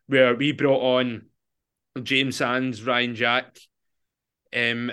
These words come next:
and I'm just, I can't remember who the, the other player was. It's, it escaped my mind. But then you've seen who Celtic brought on. Cel-, Celtic brought on, uh, Abada, um, uh, Giakoumakis, I think it was as well,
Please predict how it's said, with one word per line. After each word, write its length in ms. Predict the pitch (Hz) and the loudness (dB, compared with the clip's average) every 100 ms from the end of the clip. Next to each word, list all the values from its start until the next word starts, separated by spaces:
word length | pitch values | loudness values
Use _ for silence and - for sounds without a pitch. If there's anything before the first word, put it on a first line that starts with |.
| - | -6
and 100 | 123 | -2
I'm 200 | 120 131 | -2 -2
just, 180 | 120 - | -6 -6
I 100 | 135 | -6
can't 200 | - 143 | -2 -2
remember 260 | 131 127 113 | 0 -2 0
who 280 | 127 123 | 0 0
the, 260 | 117 123 113 | 0 -4 -4
the 80 | 117 | -6
other 120 | 117 | -6
player 200 | 113 131 | -2 -2
was. 220 | 123 117 | 0 -2
It's, 280 | 120 110 - | -6 -10 -16
it 140 | - | -16
escaped 340 | 110 - 139 120 | -14 -8 -6 -4
my 60 | |
mind. 260 | 113 113 120 - - _ | -4 -6 -6 -12 -20 _
But 160 | 135 147 | -2 2
then 180 | 143 | 2
you've 320 | 147 147 143 131 | 2 0 -2 -4
seen 140 | 160 | -4
who 120 | 143 | -2
Celtic 380 | 139 127 120 143 | -2 -4 -4 -4
brought 180 | 139 127 | -4 -2
on. 200 | 135 127 | -2 -4
Cel-, 220 | 123 127 | -6 -8
Celtic 460 | 123 123 143 139 - | -8 -6 -4 -4 -4
brought 200 | 135 113 | -2 2
on, 300 | 127 123 113 - _ _ 113 | 0 0 -6 -20 _ _ -6
uh, 40 | 113 113 120 | -2 -2 0
Abada, 480 | 131 131 143 131 - _ _ _ _ _ | 0 0 2 0 -2 _ _ _ _ _
um, 680 | 120 117 117 117 113 110 113 _ _ - _ _ _ 131 | -2 0 -2 -2 -6 -8 -12 _ _ -20 _ _ _ -8
uh, 640 | 139 135 127 123 123 120 _ _ _ 131 | -2 0 2 4 2 0 _ _ _ -4
Giakoumakis, 760 | 147 139 139 131 160 143 - | -4 -2 -2 -2 0 -2 -4
I 40 | 143 | -8
think 140 | 151 | -8
it 60 | 135 | -2
was 240 | 151 127 | 0 0
as 100 | 123 | -2
well, 340 | 131 135 143 | 0 2 0